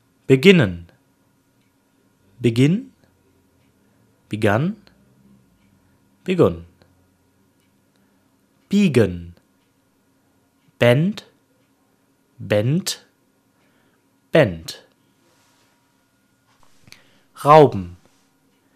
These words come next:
Bereave, bereft, bereft. Anflehen.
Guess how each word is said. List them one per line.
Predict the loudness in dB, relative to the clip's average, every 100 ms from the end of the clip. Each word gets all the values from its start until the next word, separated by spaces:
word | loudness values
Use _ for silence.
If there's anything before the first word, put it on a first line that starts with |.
| _ _ _ _ -6
Bereave, | -4 0 0 0 -4 -8 -20 -20 -20 _ _ _ _ _ _ _
bereft, | -6 -4 0 0 0 -4 -20 -20 -20 _ _ _ _ _ _ _ _ _
bereft. | -2 4 4 2 -6 -20 -20 -20 _ _ _ _ _ _ _ _ _ _ _ _ _ _ _
Anflehen. | -2 0 -2 -6 -10 -8 -10 -12